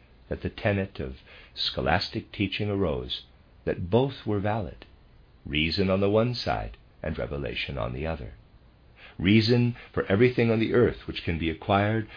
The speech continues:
through the senses, and revelation for the supersensible truths which can be drawn only from the Bible and from the traditions of Christianity. One comprehends the Christian scholasticism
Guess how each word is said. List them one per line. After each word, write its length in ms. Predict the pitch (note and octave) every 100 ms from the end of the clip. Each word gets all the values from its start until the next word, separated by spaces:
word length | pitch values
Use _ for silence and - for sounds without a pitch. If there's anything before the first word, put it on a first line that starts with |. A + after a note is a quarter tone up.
| -
through 120 | -
the 100 | F2+
senses, 680 | G2+ - A2+ G#2+ - A#1+ - - - - _ -
and 140 | C#2+
revelation 640 | D2+ D#2 E2+ A2 - A2
for 100 | G2+
the 120 | F2 F#2
supersensible 840 | - B2+ A2+ - D2+ C#2+ C2+ C2+
truths 520 | - F2+ F#2 F#2+ F#2 - - - -
which 180 | E2
can 140 | - E2
be 100 | E2+
drawn 340 | E2 E2 D#2+ -
only 340 | G2+ G#2+ G#2+
from 220 | G#2+ G2
the 80 | G2
Bible 480 | F#2 G2 F2+ B1 A1+ - - -
and 140 | - D2
from 160 | D#2
the 80 | D#2
traditions 580 | D#2+ F2+ C2 - - D2
of 120 | D#2+
Christianity. 800 | - C#2 - D#2 D#2 C#2+ - - - - - - - - - - - - - - - - - - - - -
One 260 | - A2 A#2+
comprehends 720 | A#2+ C3+ C3 A#2 A#2+ C3 A#2
the 80 | -
Christian 540 | - B2 - B2 A#2
scholasticism 1120 | A2+ - D2+ E2 G2+ - G#2 - G#2+ A2 A#2+